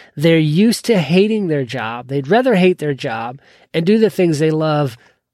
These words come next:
only a small amount of the time, rather than figuring out how to do the things they love and are good at all the time and that be their job. If you can identify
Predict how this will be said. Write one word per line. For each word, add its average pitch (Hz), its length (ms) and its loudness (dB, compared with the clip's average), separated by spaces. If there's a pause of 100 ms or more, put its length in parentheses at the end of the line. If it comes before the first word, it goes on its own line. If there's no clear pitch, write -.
(240)
only 254 300 4
a 190 80 4
small 180 400 0
amount 147 240 -2
of 120 80 -8
the 113 80 -12
time, 98 500 -18 (420)
rather 202 420 2
than 202 260 4
figuring 185 560 0
out 156 180 0
how 151 360 -6
to 151 120 -10
do 151 280 -2
the 147 140 -4
things 139 380 -6
they 127 140 -6
love 131 560 -6
and 123 100 -8
are 113 200 -12
good 180 280 2
at 135 400 -2 (960)
all 247 260 4
the 247 100 -2
time 139 560 -6
and 165 200 -2
that 185 200 2
be 160 120 0
their 156 180 0
job. 131 520 -12 (1900)
If 160 240 -2
you 202 120 2
can 262 160 0
identify 160 920 0